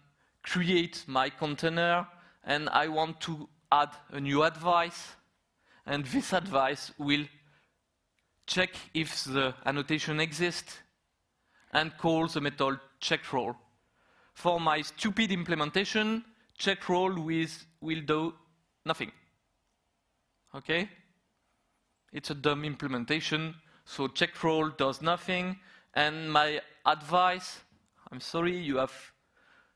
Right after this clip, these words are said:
two arrow in one line. It's basically, I take the old advice, the advice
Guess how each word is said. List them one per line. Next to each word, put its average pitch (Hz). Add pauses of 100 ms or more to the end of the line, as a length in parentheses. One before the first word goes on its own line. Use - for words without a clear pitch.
(200)
two 170
arrow 160
in 135
one 151
line. 170 (1120)
It's - (1120)
basically, 156
I 143
take 147
the 147
old 165 (840)
advice, 151 (180)
the 127
advice 135